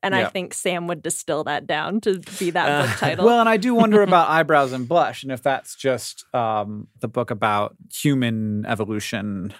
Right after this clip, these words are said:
Speaker 2: stuff.
Speaker 1: Darwin also did expression and emotion research, I think. He maybe shocked people's faces and
Speaker 2: What?
Speaker 1: stretched them in weird angles and directions to make
Speaker 2: Charles Darwin?
Speaker 1: Maybe, yes.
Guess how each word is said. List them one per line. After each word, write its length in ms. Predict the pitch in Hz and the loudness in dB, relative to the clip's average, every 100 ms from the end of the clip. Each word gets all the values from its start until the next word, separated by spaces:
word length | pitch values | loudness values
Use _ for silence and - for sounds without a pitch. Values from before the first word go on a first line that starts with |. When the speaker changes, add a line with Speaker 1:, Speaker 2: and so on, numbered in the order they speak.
| - | -12
Speaker 2:
stuff. 680 | - - 60 - - - - _ _ _ _ - | -6 -4 -6 -8 -12 -14 -18 _ _ _ _ -2
Speaker 1:
Darwin 280 | 302 427 | 0 0
also 360 | 294 262 269 277 | 0 0 0 -4
did 480 | 214 214 208 202 180 _ _ _ | 0 0 2 0 -4 _ _ _
expression 840 | 214 - - - - 202 - 262 240 | -6 -4 -6 -6 -2 -2 -2 -4 -2
and 120 | 214 | -2
emotion 520 | 190 180 190 - 302 | -2 -2 -4 -4 -6
research, 540 | 294 311 - 339 349 - | -4 -4 -4 -4 -4 -2
I 80 | 349 | -4
think. 480 | 339 370 381 381 - _ | -2 -4 -4 -10 -20 _
He 220 | - 247 | -6 -2
maybe 360 | 240 254 262 262 | 0 0 0 -4
shocked 400 | - 214 214 - | 0 2 2 0
people's 340 | 226 208 196 | -6 -2 -4
faces 680 | - 175 175 - 160 165 - - | -2 -2 -2 -2 -2 -2 -4 -2
and 120 | 185 | -2
Speaker 2:
What? 80 | 185 | -2
Speaker 1:
stretched 680 | - 240 214 - - - | -2 0 0 0 -8 -6
them 340 | - 214 214 214 | -2 0 0 -2
in 200 | 196 190 | -4 -2
weird 340 | 190 190 190 - _ - - - - - | 0 0 -2 -8 _ -20 -20 -20 -20 -2
angles 460 | 226 247 339 370 359 | 0 0 0 0 0
and 120 | 330 | 0
directions 560 | 339 370 - 403 415 - | 0 0 0 0 0 0
to 80 | |
make 160 | 262 226 | 0 4
Speaker 2:
Charles 560 | 247 277 294 285 190 151 | 6 8 8 6 2 -6
Darwin? 840 | 151 123 185 220 294 392 415 392 - _ _ _ _ _ | 0 4 6 6 2 2 0 -2 -6 _ _ _ _ _
Speaker 1:
Maybe, 460 | - 494 508 480 453 | 0 6 6 6 4
yes. 540 | 440 554 508 - - | 4 4 2 0 -6